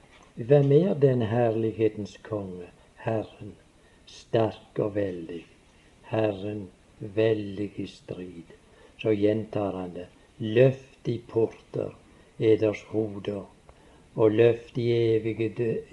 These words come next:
eder i evige dører, så herlighetens konge kan dra inn.» Hvem er den herlighetens konge? Herren, herskarenes Gud.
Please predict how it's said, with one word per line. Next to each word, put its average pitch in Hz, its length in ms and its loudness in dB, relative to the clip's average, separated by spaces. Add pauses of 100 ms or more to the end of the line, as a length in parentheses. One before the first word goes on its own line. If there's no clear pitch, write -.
(180)
eder 113 540 4
i 127 160 -2 (200)
evige 104 300 -4
dører, 101 500 -4 (760)
så 107 300 0
herlighetens 107 1200 -4 (100)
konge 101 600 -8 (460)
kan 92 280 -14
dra - 360 -8
inn.» - 260 -20 (1400)
Hvem 113 280 4
er 127 300 4
den 131 360 0
herlighetens 113 1200 -2
konge? 101 480 -6 (760)
Herren, 110 680 -4 (640)
herskarenes 110 1400 0
Gud. 95 460 -10